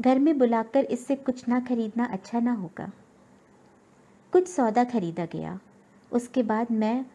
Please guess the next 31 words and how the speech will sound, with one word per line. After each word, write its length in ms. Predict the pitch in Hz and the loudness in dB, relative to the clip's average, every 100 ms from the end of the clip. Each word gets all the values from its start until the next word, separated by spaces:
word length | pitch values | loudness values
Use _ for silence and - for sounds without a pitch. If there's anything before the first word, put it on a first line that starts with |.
| _ | _
उससे 220 | 247 - 285 | -10 -4 -4
इधर 360 | - 220 269 | -2 0 0
उधर 220 | 240 247 | 2 2
की 160 | 247 247 | 0 -2
बातें 320 | 190 160 175 | -2 -4 -6
करने 280 | - 160 160 | -6 -4 -4
लगा। 380 | 151 151 135 180 - _ _ _ _ _ _ _ | -6 -8 -12 -14 -18 _ _ _ _ _ _ _
रहमत 460 | 240 269 269 302 302 | 2 6 6 6 2
रूस, 440 | 233 254 302 - - | 0 2 0 -2 -4
अंग्रेज, 480 | 233 233 233 240 277 - - - | 0 4 4 4 0 -6 -20 -4
सीमांत 460 | 240 233 233 254 254 | 0 2 2 0 0
रक्षा 380 | 208 190 - 233 | -2 -2 -2 0
के 140 | 247 | 0
बारे 300 | 202 190 196 | 0 0 0
में 160 | 220 240 | 0 -2
गपशप 340 | 190 - 202 196 | -4 -4 -8 -6
होने 180 | 175 165 | -6 -6
लगी। 380 | 175 196 - 180 - _ _ _ _ _ _ _ _ _ _ - _ _ 254 | -6 -10 -12 -16 -16 _ _ _ _ _ _ _ _ _ _ -20 _ _ 4
अंत 280 | 302 330 | 4 4
में 160 | 349 370 | 2 2
उठकर 340 | 277 - 311 | 2 0 0
जाते 420 | 302 262 214 - 254 | 2 2 0 0 0
हुए 260 | 254 302 - - - | 0 -2 -4 -10 -2
उसने 280 | 269 285 294 | 0 2 0
अपनी 340 | 247 - 285 | 0 2 4
मिली 280 | 240 233 254 | 6 4 2
जुली 260 | 254 247 | 0 -2
भाषा 360 | 226 208 175 202 | -2 -2 -2 -2
में 180 | 196 196 | -2 -2
पूछा, 420 | 156 - 175 180 - _ _ _ _ _ _ _ - | -6 -8 -10 -10 -14 _ _ _ _ _ _ _ -2
"बाबूजी, 600 | 240 247 285 277 302 320 | 2 4 2 2 2 0